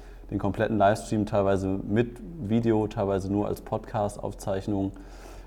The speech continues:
Und, ähm, ja, da haben wir halt auch so ein bisschen darüber geredet, ob man aktuell noch Shootings machen sollte. Also ob man noch Paar-Shootings machen sollte, ob man noch was annehmen sollte. Und ich finde ja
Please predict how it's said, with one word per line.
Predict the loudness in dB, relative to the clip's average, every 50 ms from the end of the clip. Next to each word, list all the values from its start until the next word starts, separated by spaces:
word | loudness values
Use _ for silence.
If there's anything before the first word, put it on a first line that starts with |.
| -6 2
Und, | 4 4 6 6 6 4 2 0 -2 -4 -2
ähm, | 0 0 2 2 0 0 0 -2 -2 -6 -10 -14 -12 -4
ja, | 4 10 10 12 12 10 6 2 4
da | 6 6
haben | 8
wir | 10 10
halt | 10 10 8
auch | 4 2 4
so | 4 2
ein |
bisschen | 2 2 2 0
darüber | 0 0 2 2 2 2
geredet, | 2 2 2 4 4 4 6 4 4 2 0 -8 -14 -16 -18 -18 -18 -18 -20 -20 -20 -12 -6 -2
ob | -2 0 2
man | 2 2 4
aktuell | 2 0 0 2 0 0
noch | 0 -2
Shootings | -2 2 2 2 4 2 0 0
machen | -2 -2 -2 -2 -2 -2
sollte. | -4 -4 -6 -6 -6 -8 -8
Also | -6 -4 -4 -4
ob | -6 -6
man | -6
noch | -6 -6 -8 -4
Paar-Shootings | 0 2 2 2 2 0 -2 0 0 -2 -2 -4
machen | -4 -2 -2 -2 0
sollte, | 0 0 0 0 0 -2 -4
ob | -6 -6
man | -6 -6
noch | -6
was | -6 -8
annehmen | -6 -6 -4 -2 -2 -2 -2
sollte. | -2 -2 -2 -2 -2 -2 -4 -4 -4 -6 -10 -16 -18 -18 -20 -20 -20 -20 -20 -20 -16 -8
Und | -4 -2 -2 -2 -2
ich | -2 -4 -4
finde | -2 0 2 2 2 2 0 0 0 -2 -4 -6
ja | -6 -6 0 4 4 6 6 6 4 2 0 -2 -4